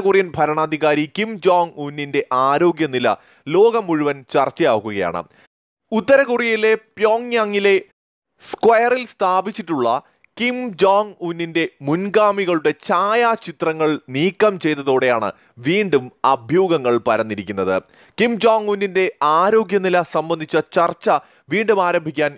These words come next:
ഇതൊരു പ്രധാന കാരണവുമാണ്. കിം ജോങ്ങിന്റെ പിതാവ് കിം ഇൽ സുങ്, മുത്തശ്ശൻ കിം ജോങ് ഇൽ എന്നിവരുടെ ചിത്രങ്ങളാണ്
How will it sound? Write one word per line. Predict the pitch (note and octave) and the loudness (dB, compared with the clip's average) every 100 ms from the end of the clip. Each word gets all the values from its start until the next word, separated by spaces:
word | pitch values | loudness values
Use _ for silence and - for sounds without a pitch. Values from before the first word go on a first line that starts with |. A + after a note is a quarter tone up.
| D3 | -8
ഇതൊരു | D3 D3+ C#3 | -4 -4 0
പ്രധാന | C3+ A#2 C#3 D3+ D#3 C#3+ | -2 0 0 0 -2 -2
കാരണവുമാണ്. | B2 A#2+ B2 A2 F2+ F2+ F2+ _ _ _ - | 0 0 0 -2 -2 -4 -8 _ _ _ -4
കിം | A#3 C4 A3 | -2 -2 2
ജോങ്ങിന്റെ | A3+ G#3+ G3+ F#3+ E3+ - | 4 4 0 -6 -8 -6
പിതാവ് | C#3+ C#3+ D#3 A2+ G2 G2 _ _ _ - | -4 2 2 2 -2 -4 _ _ _ -4
കിം | B3+ C4 - - G#3 | -4 -4 -10 -4 0
ഇൽ | A#3+ A#3 - | 0 0 0
സുങ്, | F#3 D#3 A2 C#3 _ _ - | 0 0 -4 -12 _ _ -4
മുത്തശ്ശൻ | D#3+ G3+ A#3+ A#3 A#3+ A3 G3+ G#3+ | -2 2 0 2 0 -2 -4 -4
കിം | A#3 A3+ D#3 | -4 -4 0
ജോങ് | G3+ G#3+ G3+ _ A#3 A#3 | 2 2 -4 _ -8 -6
ഇൽ | B2 - - F3+ | -8 -12 -4 -2
എന്നിവരുടെ | F#3+ A3+ A3+ G#3+ E3 F3 | 0 0 0 0 -4 -2
ചിത്രങ്ങളാണ് | F3 D#3+ D#3 B2 | -2 0 2 2